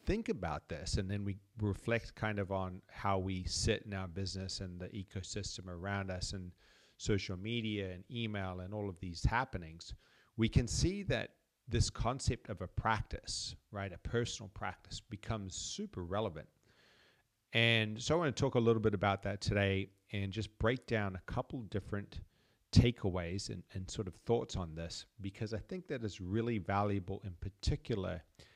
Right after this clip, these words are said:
as the rate of change goes up in the world around us, right? So what is a practice?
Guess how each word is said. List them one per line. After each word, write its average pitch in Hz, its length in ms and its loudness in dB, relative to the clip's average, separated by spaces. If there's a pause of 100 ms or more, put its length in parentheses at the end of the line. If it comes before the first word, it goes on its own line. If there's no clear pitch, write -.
(260)
as 104 320 -2
the 98 180 -2
rate 95 480 2
of 95 220 -4
change 101 960 -2 (400)
goes 92 420 4
up 92 380 2 (180)
in 92 480 -2
the 101 80 -6
world 87 300 -4
around 95 340 -2
us, - 300 -10 (400)
right? 90 240 -10 (1900)
So - 180 -2
what 262 220 0
is 135 100 4
a 123 60 4
practice? - 800 8